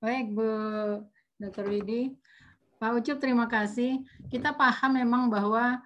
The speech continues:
baik, eh, lembaga keuangan perbankan maupun Kopsa itu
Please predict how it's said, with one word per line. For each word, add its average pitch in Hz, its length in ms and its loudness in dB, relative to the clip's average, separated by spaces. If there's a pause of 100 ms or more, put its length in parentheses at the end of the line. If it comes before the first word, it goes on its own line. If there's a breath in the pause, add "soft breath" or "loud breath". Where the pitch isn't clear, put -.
(240 soft breath)
baik, 233 480 0
eh, 226 80 -6
lembaga 208 480 0
keuangan 202 560 -4
perbankan 214 800 0
maupun 202 400 -4
Kopsa 208 480 -6
itu 202 160 -10